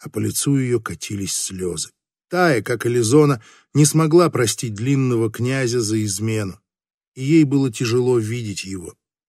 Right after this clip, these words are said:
В первое же утро он позвал ее к себе в комнату. Она молча выслушала его слова о том, как он горюет и как он любил Лизону. Но слова не доходили до нее,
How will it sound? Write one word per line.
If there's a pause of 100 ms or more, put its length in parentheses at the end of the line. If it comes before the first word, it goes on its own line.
(640)
В
первое
же
утро
он
позвал
ее
к
себе
в
комнату. (720)
Она
молча
выслушала
его
слова
о
том,
как
он
горюет (440)
и
как
он
любил
Лизону. (760)
Но
слова
не
доходили
до
нее,